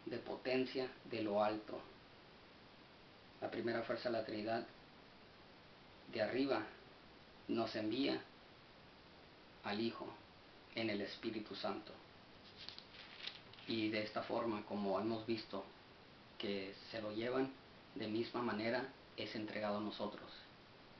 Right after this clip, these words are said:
en espíritu y en verdad. Así es que creo que la clave para entender todo esto es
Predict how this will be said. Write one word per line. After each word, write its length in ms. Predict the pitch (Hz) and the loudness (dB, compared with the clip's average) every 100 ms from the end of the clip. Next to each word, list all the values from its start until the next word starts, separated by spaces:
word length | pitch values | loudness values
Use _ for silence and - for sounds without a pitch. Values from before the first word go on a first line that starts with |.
| - | -6
en 160 | 110 101 | -2 0
espíritu 520 | - - 117 117 113 | 0 2 4 4 2
y 40 | |
en 100 | 104 | 0
verdad. 340 | 98 95 87 87 - - - - - - - - - | 0 2 0 0 -8 -16 -18 -18 -18 -18 -18 -18 -8
Así 200 | - - | -6 -2
es 100 | 107 - | -2 4
que 280 | 117 107 - - - - - | 4 4 -2 -14 -16 -16 -4
creo 240 | 117 131 135 | 6 8 8
que 300 | 123 110 101 | 4 4 2
la 160 | 104 | 0
clave 320 | - 113 123 120 | 2 4 6 4
para 180 | 110 | 2
entender 380 | 101 95 101 107 | 2 0 0 -2
todo 280 | - 127 123 | 0 2 2
esto 280 | 117 - 117 | 2 0 2
es 160 | 107 | 2